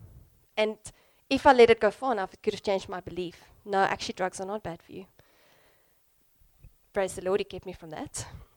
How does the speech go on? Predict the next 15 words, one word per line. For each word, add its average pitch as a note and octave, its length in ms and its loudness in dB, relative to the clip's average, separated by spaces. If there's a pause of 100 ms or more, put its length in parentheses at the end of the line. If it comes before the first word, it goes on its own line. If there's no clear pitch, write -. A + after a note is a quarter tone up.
(720)
But G#3 320 0
as C4 260 -2
Christians, C4 840 -4 (680)
we A#3+ 100 0
want A3+ 200 8
to C4 60 10
become B3 260 0
more G3+ 140 2
like G3 160 0
Jesus, - 560 -6 (920)
and A3 100 -6
we A3 80 2
want G#3+ 200 2
to A#3 60 2
bring, A#3+ 440 2